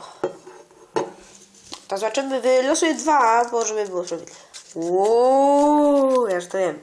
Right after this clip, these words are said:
Gratulacje! Dostałeś nagrodę z pierwszego miejsca, miejsca. Więc już. No, udało ci się. A dalej mam jeszcze dwa.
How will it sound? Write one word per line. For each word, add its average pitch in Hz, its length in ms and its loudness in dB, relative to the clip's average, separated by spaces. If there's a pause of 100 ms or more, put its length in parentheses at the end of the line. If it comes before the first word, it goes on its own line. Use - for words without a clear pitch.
(560)
Gratulacje! 262 840 -2 (2250)
Dostałeś - 320 -6
nagrodę 220 360 -2
z 247 40 0
pierwszego 226 380 -4
miejsca, 165 760 -2
miejsca. 165 760 -2 (680)
Więc 170 200 -12
już. 226 680 -4 (680)
No, 196 200 -2
udało 247 320 2
ci 170 140 -6
się. 160 180 -4 (140)
A 165 100 -4
dalej 226 340 2
mam 180 120 0
jeszcze 185 200 -4
dwa. 175 220 -2